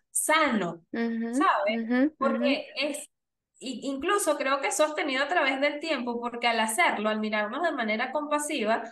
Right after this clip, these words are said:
Speaker 1: no es algo que intentemos meter en nuestra mente, así como una afirmación, "Mira, sí, yo soy hermosa, yo soy la mujer más hermosa de este mundo", no,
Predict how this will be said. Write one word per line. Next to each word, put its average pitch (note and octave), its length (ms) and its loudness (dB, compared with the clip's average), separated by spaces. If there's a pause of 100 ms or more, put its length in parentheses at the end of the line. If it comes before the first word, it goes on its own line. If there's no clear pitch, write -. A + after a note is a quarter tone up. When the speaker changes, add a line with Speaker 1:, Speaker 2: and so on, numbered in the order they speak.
(180)
Speaker 1:
no B3 120 -2
es C#4 120 0
algo D4 380 2
que D#4 540 2
intentemos A#3+ 1040 -2 (460)
meter C#4 400 4
en E4 160 4
nuestra F4 380 2
mente, F4+ 420 2 (240)
así B3 280 -4
como C#4 420 0
una B3 200 -2
afirmación, C#4+ 840 2
"Mira, D4 300 -2
sí, D4 240 -4
yo C#4+ 100 0
soy C#4+ 180 0
hermosa, C#4 520 -2
yo C4+ 140 0
soy D4 120 -4
la C#4+ 100 0
mujer C#4 260 -4
más C#4 160 -2
hermosa C#4+ 420 -2
de C#4 60 0
este C#4 160 -4
mundo", A#3+ 360 -2
no, G#3+ 300 2